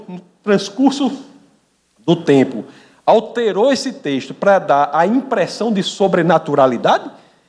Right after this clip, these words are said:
Então é isso que nós iremos investigar. Mas essa investigação, ela não pode parar por aí. Por quê? Porque mesmo que eu chegue à conclusão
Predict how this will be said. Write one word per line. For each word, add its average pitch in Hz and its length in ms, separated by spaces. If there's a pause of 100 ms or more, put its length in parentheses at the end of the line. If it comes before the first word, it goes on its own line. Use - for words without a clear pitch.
Então 190 180
é 160 60
isso 220 260
que 226 140
nós 190 420 (480)
iremos 214 720 (500)
investigar. 240 920 (260)
Mas 320 160
essa 349 220
investigação, 220 1000 (520)
ela 226 120
não 302 140
pode 302 240
parar 277 360
por 277 180
aí. 226 200
Por 349 280
quê? 202 300 (600)
Porque 269 240
mesmo 339 580
que 330 120
eu 285 60
chegue 302 260
à 262 60
conclusão 170 720